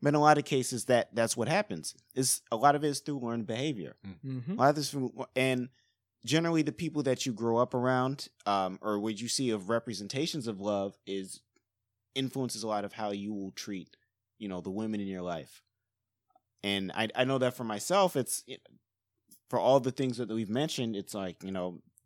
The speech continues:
Speaker 1: the whole, it's been like, for me, it's been trial and error of just, okay, th-, it almost kinda like, okay, if you approach a situation like this, you're gonna receive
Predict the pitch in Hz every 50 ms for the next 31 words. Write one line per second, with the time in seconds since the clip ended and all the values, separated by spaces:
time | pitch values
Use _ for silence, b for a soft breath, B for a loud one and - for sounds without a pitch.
0 | _ _ - 98 107 110 113 113 110 107 104 b b b b b b b b b
1 | _ _ _ _ _ - 165 147 151 156 180 170 160 - _ _ _ _ 139 143
2 | 147 143 170 180 180 170 151 165 165 156 - 180 175 170 170 165 156 160 160 160
3 | 143 110 95 90 - - 104 98 98 120 117 117 - - - - - 110 107 -
4 | 113 104 98 95 95 - - _ _ _ _ _ _ _ _ - - 220 226 -
5 | _ _ - 208 - - - _ - 123 127 127 127 123 - - 139 127 120 120
6 | 120 113 104 - 117 117 - 123 101 95 98 - 117 117 123 131 131 - - 110
7 | - - 175 175 156 - 170 - 175 156 - 151 147 143 131 - 139 131 123 120
8 | 110 113 135 139 131 110 104 - - - - - - _ _ _ _ _ _ -
9 | - - _ _ - 107 113 135 139 120 123 123 123 120 110 113 - - 131 123
10 | 120 120 120 117 -